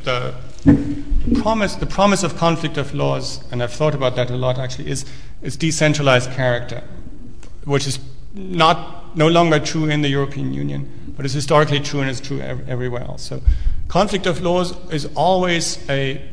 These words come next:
particular perspective of one system on its relation to others. And sometimes, of course, those approaches do not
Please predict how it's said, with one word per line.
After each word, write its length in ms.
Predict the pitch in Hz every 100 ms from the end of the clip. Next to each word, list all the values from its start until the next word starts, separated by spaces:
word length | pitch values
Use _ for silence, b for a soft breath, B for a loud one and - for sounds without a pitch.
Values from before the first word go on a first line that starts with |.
| - -
particular 560 | - 139 165 - 190 160
perspective 640 | 147 147 - 156 - 160
of 180 | 156 135
one 300 | 135 147 156
system 600 | 156 160 147 - 135 135 -
on 360 | 131 135 135 -
its 240 | 143 -
relation 480 | 139 127 127 131 127
to 180 | 143 139
others. 380 | 127 139 - - b b b -
And 140 | 139
sometimes, 420 | 165 180 180 165
of 100 | 156
course, 260 | - 165 -
those 380 | 147 151 143 -
approaches 600 | 113 170 180 175 160 143
do 140 | 147
not 440 | 139 139 160 -